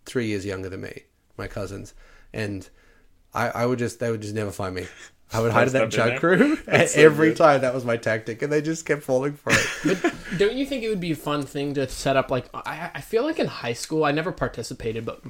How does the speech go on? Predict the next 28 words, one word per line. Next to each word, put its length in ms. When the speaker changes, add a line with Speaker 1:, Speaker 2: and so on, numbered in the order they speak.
Speaker 3:
they 100
had 400
a 100
night 480
where 640
it 120
was, 160
like, 140
a 80
large-scale, 1200
citywide, 1120
like, 140
capture 320
the 80
flag 420
or 60
something 320
like 160
that. 260
Speaker 1:
Oh, 160
I 60
mean, 160
that 140
would 100
be 100
fun 220
as 140
fuck. 460